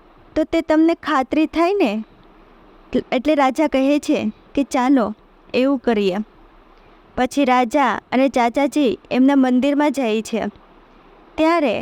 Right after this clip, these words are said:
શ્રી ગોવર્ધનનાથજીના વસંત ઋતુના વસ્ત્રો ચાચાજી પાસે હતા, તે કાઢીને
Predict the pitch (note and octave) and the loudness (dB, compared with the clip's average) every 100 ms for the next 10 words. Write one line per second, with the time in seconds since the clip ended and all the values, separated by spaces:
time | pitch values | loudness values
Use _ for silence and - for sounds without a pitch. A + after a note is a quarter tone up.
0 | A3+ _ _ _ _ - E4+ D4 D#4 D4+ | -8 _ _ _ _ -6 -4 0 0 2
1 | E4+ F#4 F4 E4+ E4+ F4 E4 F4 D#4 G#3 | 0 0 0 0 0 -2 -2 0 2 0
2 | A#3 _ _ - - B3 C#4+ E4+ E4+ E4 | -6 _ _ -16 -2 0 0 -2 -2 -2
3 | D#4 - D#4 D4+ C4 C4+ C4 - C#4+ A3 | -2 0 0 2 0 -2 -4 -2 -2 -2
4 | G#3+ _ _ - _ - - C4 C4+ C#4 | -4 _ _ -20 _ -20 -6 -2 0 0
5 | C#4 D4+ B3+ B3 A#3+ C4+ A#3+ G#3+ A3 G3 | 0 0 0 -2 -2 -2 -2 -2 -4 -4
6 | - _ - - C4+ - C4+ A#3+ C#4+ | -10 _ -18 -4 -2 0 -2 0 2